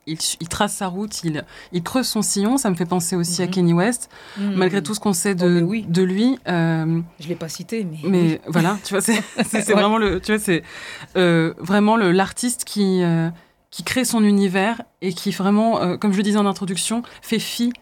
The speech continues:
Speaker 1: de tout, euh, de tout le vacarme, euh, ambiant. Euh, ma question, c'est comment est-ce que tu abordes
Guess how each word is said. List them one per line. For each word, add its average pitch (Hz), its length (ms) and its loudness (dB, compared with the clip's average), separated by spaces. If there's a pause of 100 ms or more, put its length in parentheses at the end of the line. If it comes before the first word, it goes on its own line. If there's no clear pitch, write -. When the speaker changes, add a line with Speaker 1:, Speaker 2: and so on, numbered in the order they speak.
(140)
Speaker 1:
de 185 140 -4
tout, 233 380 -2
euh, 180 240 -2
de 185 100 -4
tout 226 140 -4
le 208 100 4
vacarme, 196 540 0
euh, 165 160 0 (320)
ambiant. 202 420 2 (480)
Euh, 185 140 -4 (320)
ma 202 100 -2
question, 214 240 0
c'est 240 140 0
comment 247 200 2
est-ce 254 120 0
que 226 80 0
tu - 180 -4
abordes 196 560 -2